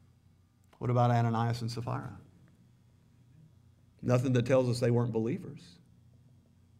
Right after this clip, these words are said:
But you know the story that they were dividing up monies and they were under no obligation to give any money whatsoever. They sold a field and they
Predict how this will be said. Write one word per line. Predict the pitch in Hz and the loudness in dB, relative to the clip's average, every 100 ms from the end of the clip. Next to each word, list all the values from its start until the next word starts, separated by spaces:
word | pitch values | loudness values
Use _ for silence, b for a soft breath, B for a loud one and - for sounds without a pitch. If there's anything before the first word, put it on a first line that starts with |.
| _ _ _ _ _ _ _ _ - | _ _ _ _ _ _ _ _ -6
But | 127 | 0
you | 156 | 6
know | 147 | 8
the | 131 | 8
story | 123 139 131 160 | 4 4 4 4
that | 143 123 | 2 0
they | 131 | 0
were | 123 110 107 B - | 2 0 -2 B -6
dividing | 123 131 135 131 127 | 4 8 10 8 4
up | 123 120 | 2 4
monies | 127 139 160 139 | 2 2 0 -2
and | 101 92 b b b _ - | -6 -8 b b b _ 0
they | 143 | 8
were | 147 | 10
under | 147 139 | 10 10
no | 135 135 | 8 10
obligation | 135 131 123 131 143 160 | 10 8 4 2 2 -2
to | |
give | 131 135 | 2 4
any | 135 | 4
money | 123 135 135 | 4 4 4
whatsoever. | 135 131 131 127 131 170 | 2 2 2 4 4 4
They | 131 | 2
sold | 120 139 135 | 4 4 4
a | 117 | 2
field | 135 156 | 4 4
and | 151 | 4
they | 117 113 | 4 2